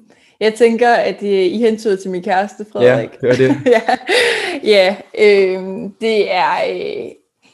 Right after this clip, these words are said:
Speaker 1: jamen, man kan sige, et er jo at have den fælles interesse håndbold. Som I to sidder der, der er I også fælles interesse håndbold. Der er bare ikke noget federe fællesskab, vel?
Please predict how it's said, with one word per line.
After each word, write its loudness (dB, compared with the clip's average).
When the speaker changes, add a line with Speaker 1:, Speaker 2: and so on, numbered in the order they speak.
Speaker 1:
jamen, 2
man -4
kan -6
sige, 0
et 0
er -2
jo 2
at -2
have -2
den -2
fælles 0
interesse -6
håndbold. -6
Som 0
I 2
to -4
sidder -2
der, 0
der -6
er 2
I -4
også -4
fælles -2
interesse -8
håndbold. -6
Der -4
er -6
bare -4
ikke -6
noget -6
federe 0
fællesskab, -6
vel? -8